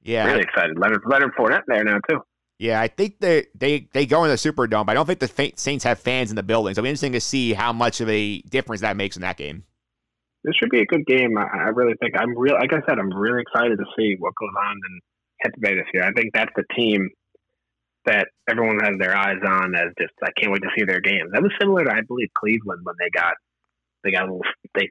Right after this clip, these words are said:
Speaker 2: they thought they got stacked up when they got Odell and a whole bunch of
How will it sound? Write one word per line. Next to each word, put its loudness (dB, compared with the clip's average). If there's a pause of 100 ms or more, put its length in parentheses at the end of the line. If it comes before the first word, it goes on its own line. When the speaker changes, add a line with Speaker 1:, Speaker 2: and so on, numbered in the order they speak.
Speaker 2:
they 0
thought 2
they -2
got 0
stacked 0
up 0
when -10
they -4
got -2
Odell 0
and -6
a -4
whole -6
bunch -2
of -10